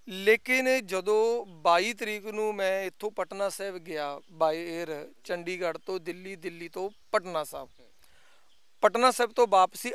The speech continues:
ਅਠਾਈ ਤਰੀਕ ਦੀ ਮੇਰੀ ਵਾਪਸੀ ਦੀ ਫਲਾਈਟ ਸੀਗੀ। ਤੇ ਉਹ ਜਿਹੜੀਆਂ ਮੇਰੀਆਂ ਟਿਕਟਾਂ ਸੀਆਂ, ਉਹ ਇੰਗਲੈਂਡ ਤੋਂ ਕੀਤੀਆਂ ਗਈਆਂ ਸੀਗੀਆਂ, ਪਰ ਉਹਦੇ ਵਿੱਚ ਵੀ ਕਿਤੇ ਨਾ ਕਿਤੇ ਇੱਕ ਲੱਗਿਆ ਕਿ ਇੱਕ ਘੰਟੇ ਦਾ ਗੈਪ ਸੀਗਾ। ਇੱਕ ਘੰਟੇ ਬਾਅਦ ਫਲਾਈਟ ਸੀਗੀ, ਉਸੇ, ਉਸੇ ਪਲੇਟਫਾਰਮ ਤੋਂ ਸੀ।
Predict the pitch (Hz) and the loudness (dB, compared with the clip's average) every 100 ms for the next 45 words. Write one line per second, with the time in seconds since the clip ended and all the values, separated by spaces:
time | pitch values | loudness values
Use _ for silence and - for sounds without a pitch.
0 | - - 190 220 247 247 240 226 233 226 | -8 0 6 6 6 0 -2 -2 -4 -2
1 | 208 180 - 196 190 185 160 156 - 156 | 0 -2 -2 -12 -12 -6 -6 -6 -14 -18
2 | 135 - - - - - - - - - | -18 -20 -20 -20 -20 -20 -20 -20 -10 -2
3 | 220 247 269 240 254 254 220 226 220 196 | 4 6 6 4 0 2 2 0 -4 -8
4 | 202 202 180 214 220 220 214 190 180 180 | -2 -2 0 -2 0 -2 -2 0 0 0
5 | 180 190 170 - 165 156 151 143 190 208 | -2 -6 -6 -10 -10 -8 -10 -8 -6 -2
6 | 220 214 220 254 254 226 240 233 214 220 | -2 2 2 2 -2 -4 -4 -4 -6 -4
7 | 220 214 202 214 202 196 185 196 185 220 | -4 -4 -4 -4 -4 -4 -2 -2 -4 -6
8 | 240 226 233 240 208 208 202 175 - 160 | -6 -6 -2 -2 2 0 2 -2 -6 -14
9 | 151 139 - - - - - - - - | -14 -14 -20 -20 -20 -20 -20 -20 -20 -20
10 | - - - - - - - 220 240 208 | -20 -20 -20 -20 -20 -12 -4 4 6 6
11 | 208 214 190 196 175 165 190 202 - 220 | 4 4 4 2 2 -2 -8 -6 2 4
12 | 240 247 240 226 262 233 208 170 170 170 | 6 4 4 2 2 4 2 4 0 0
13 | 160 170 147 156 | -4 -12 -12 -14